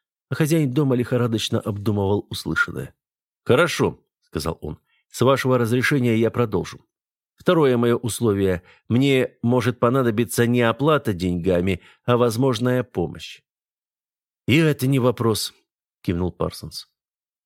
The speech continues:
«С вашего разрешения мы подготовили договор, взяв за основу один из ваших стандартных бланков».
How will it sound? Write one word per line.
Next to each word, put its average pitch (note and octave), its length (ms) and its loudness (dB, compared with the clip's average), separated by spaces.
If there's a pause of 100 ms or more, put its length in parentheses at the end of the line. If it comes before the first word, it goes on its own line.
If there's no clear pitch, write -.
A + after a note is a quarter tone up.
(100)
«С - 80 -10
вашего D#3+ 300 2
разрешения C#3 640 2
мы A#2+ 140 2
подготовили A#2 640 0
договор, A2 600 0 (220)
взяв G2 240 2
за G2 160 2
основу A2 460 2
один A2 320 0
из F#2+ 100 -2
ваших G#2 320 0
стандартных F#2+ 680 -2
бланков». G2 520 -4